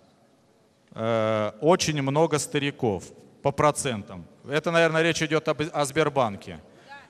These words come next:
Сберегательный банк, э, не собирается изменять соответствующую, э, ставку, но, э, нами достигнута договоренность с Мособлирц,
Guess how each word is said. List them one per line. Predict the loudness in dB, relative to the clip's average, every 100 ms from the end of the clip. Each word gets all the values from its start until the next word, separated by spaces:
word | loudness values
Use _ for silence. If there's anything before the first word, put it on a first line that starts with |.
| _ _ -18
Сберегательный | -4 -2 2 2 2 2 2
банк, | 6 6 4 -2
э, | 0 4 6 6 6 6 4 4 2 0
не | -2 -2 -2 -2
собирается | -2 0 2 4 4 2 -4 -6 -4 -4 -6 -18 -14
изменять | -6 -4 -2 0 0 0
соответствующую, | 0 0 0 -2 -2 -4 -2 -2 -4 -4 -2 -4
э, | -4 -2 0 0 -2 -4
ставку, | -2 2 2 2 -4 -6 -8 -16 -20 -20 -20 -6
но, | 0 2 4 2
э, | 2 4 4 4
нами | 4 2 2
достигнута | -2 -2 -2 -4 -4 -8 -4 -2 -2 -4
договоренность | -6 -2 0 0 -2 -4 -8 -10 -12
с | -8
Мособлирц, | -6 -4 -4 -4 -4 -4 -4 -6 -10